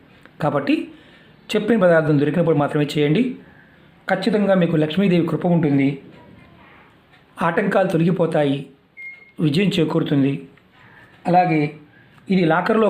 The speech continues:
కానీ బీరువాలో పెట్టుకోవడం వల్ల మీకు ధనం అనేది నిలబడుతుంది, అద్భుతమైన ఫలితాలు ఉంటాయి. ఇది పరిపూర్ణమైన నమ్మకంతో, విశ్వాసంతో, మీ మీద మీరు నమ్మకంతో చేయండి. ఎందుకంటే ఈ తాంత్రిక ఉపాయాలు ఎప్పుడూ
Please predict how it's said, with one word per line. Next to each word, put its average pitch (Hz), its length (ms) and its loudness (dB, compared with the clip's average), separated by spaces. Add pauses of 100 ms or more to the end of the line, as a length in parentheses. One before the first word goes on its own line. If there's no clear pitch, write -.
కానీ 165 220 2
బీరువాలో 175 340 2
పెట్టుకోవడం 151 380 -2
వల్ల 143 140 2 (640)
మీకు 165 200 -2 (1600)
ధనం 190 260 2
అనేది 151 260 2 (160)
నిలబడుతుంది, 147 560 2 (1080)
అద్భుతమైన 185 420 2
ఫలితాలు 143 340 0
ఉంటాయి. 123 200 -8 (1160)
ఇది 196 160 2 (760)
పరిపూర్ణమైన 226 580 2
నమ్మకంతో, 190 400 0 (100)
విశ్వాసంతో, 175 560 0
మీ 160 160 2
మీద 208 180 2
మీరు 160 160 2
నమ్మకంతో 151 420 -2
చేయండి. 127 300 -2 (840)
ఎందుకంటే 180 360 2 (300)
ఈ - 20 2 (220)
తాంత్రిక 196 340 0 (100)
ఉపాయాలు 160 300 2
ఎప్పుడూ 175 200 0